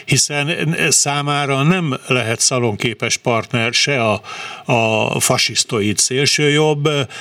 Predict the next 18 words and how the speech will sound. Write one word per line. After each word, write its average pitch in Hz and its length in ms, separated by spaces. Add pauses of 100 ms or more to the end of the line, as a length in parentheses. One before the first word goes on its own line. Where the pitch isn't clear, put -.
(120)
se 143 280
a 123 80
Ficóféle, 107 1040 (120)
hát - 200
ugye, 95 220
maffia, 127 600 (380)
ö, 127 560 (140)
csoportosulás. 143 960 (360)
Tehát 131 300
gyakorlatilag, 139 1000
ö, 139 180 (340)
gyakorlatilag 143 720
ilyen, 131 460
ö, 127 200 (540)
ö, 123 220 (420)
mm, 135 240 (460)
populisták 135 1120 (560)
között 131 680